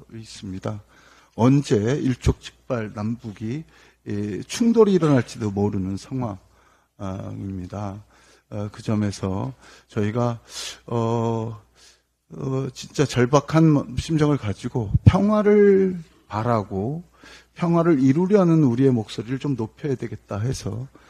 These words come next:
꼭 만나 뵙고 함께 행동할 것을, 어, 요청드리려고 합니다. 특별히, 에, 지금 한반도 상황이 굉장히 악화되고 또 남북 간, 북미 간의 합의가 잘 이행되지 않는 상황이,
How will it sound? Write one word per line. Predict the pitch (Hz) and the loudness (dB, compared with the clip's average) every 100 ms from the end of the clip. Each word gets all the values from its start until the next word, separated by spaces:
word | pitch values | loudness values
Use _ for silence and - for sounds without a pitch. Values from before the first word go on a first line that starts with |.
| _ _ | _ _
꼭 | 143 131 | 2 4
만나 | 92 117 127 | 4 4 2
뵙고 | 107 92 - 135 107 _ - _ | -2 -10 -6 -6 -6 _ -20 _
함께 | - 147 147 - 139 117 123 - - | -8 -6 -6 -4 -2 -2 -6 -14 -4
행동할 | 156 147 139 123 | -2 0 -2 -4
것을, | - 98 - 98 143 - _ _ _ | -6 -10 -10 -10 -12 -16 _ _ _
어, | 107 95 95 87 - _ _ _ _ | -14 -14 -14 -16 -20 _ _ _ _
요청드리려고 | 107 - - 127 120 117 113 | -12 -10 -6 -6 -6 -10 -8
합니다. | 135 151 127 110 - - _ - | -6 -6 -6 -8 -10 -20 _ -14
특별히, | 202 - 226 160 127 165 110 - - - - | 2 10 10 10 6 4 2 -4 -18 -20 -2
에, | 123 123 | 2 4
지금 | 120 - 151 175 170 | 2 -2 2 4 6
한반도 | 180 185 175 | 6 4 4
상황이 | 160 165 | 4 4
굉장히 | 170 151 170 | 4 2 4
악화되고 | 165 113 - 180 160 110 101 113 175 - - _ _ | 4 2 2 4 6 4 2 -2 -4 -12 -20 _ _
또 | 180 185 | 4 6
남북 | 156 131 147 156 - | 8 6 4 0 2
간, | 139 123 | 4 4
북미 | - 143 151 | 4 4 6
간의 | 147 139 127 | 4 4 4
합의가 | 139 131 123 147 160 | 0 0 0 2 2
잘 | 160 - | 2 0
이행되지 | 139 156 175 175 175 170 | 4 4 6 6 4 4
않는 | 120 123 | 2 0
상황이, | 127 147 139 127 135 151 | 0 0 2 4 4 4